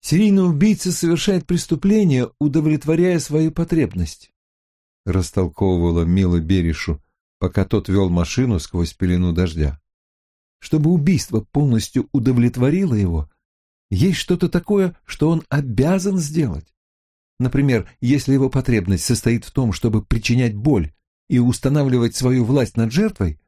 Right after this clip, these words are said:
он не сможет обойтись без проявлений садизма или унижения. Это и станет автографом». Общий знаменатель преступлений. Но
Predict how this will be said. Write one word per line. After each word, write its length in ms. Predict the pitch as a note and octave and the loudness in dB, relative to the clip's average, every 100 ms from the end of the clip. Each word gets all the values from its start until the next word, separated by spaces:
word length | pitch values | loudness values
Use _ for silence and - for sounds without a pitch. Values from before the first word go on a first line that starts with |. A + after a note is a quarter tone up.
| _ _ _ - | _ _ _ -2
он 160 | A#2 | 0
не 80 | D3 | 0
сможет 420 | D3+ B2 B2+ C3+ | 0 0 0 0
обойтись 420 | A#2 A#2 - B2+ | 0 0 0 0
без 240 | F#2 B2+ A2+ | 0 -2 -2
проявлений 640 | - A2+ A2 A2+ A#2+ G#2+ | -2 0 2 2 2 0
садизма 680 | - G#2+ G2+ D3 G#2+ E2 - _ | 0 -2 0 -2 0 -2 -4 _
или 160 | A#2+ A2+ | -2 2
унижения. 640 | A2+ B2 G#2+ F2+ D2+ D2+ - _ _ _ _ _ | 2 2 0 -2 -2 -8 -12 _ _ _ _ _
Это 260 | G#2+ E3 F3+ | -4 -2 0
и 80 | F3+ | -2
станет 560 | - - C#3 D3 D3 - | -2 -2 0 0 -2 -4
автографом». 960 | C#3 - - A#2 G2+ G2 G2+ A2 G2+ F#2+ _ _ _ _ _ _ _ _ _ _ _ _ _ _ - | -8 -6 -4 -4 -2 -2 -2 -2 -2 -4 _ _ _ _ _ _ _ _ _ _ _ _ _ _ -4
Общий 440 | G2+ - - B2 | -4 -4 -2 0
знаменатель 760 | A2+ G2 F2+ D#2+ E2 E2+ - F2 | 2 2 2 2 0 0 -2 -6
преступлений. 1000 | - E2 - F#2 - C#2 B1 A#1 A#1+ - _ _ _ _ - | -2 -4 -4 -8 -4 -2 -2 -4 -8 -10 _ _ _ _ -2
Но 420 | G#2+ A#2+ A2+ | 0 2 0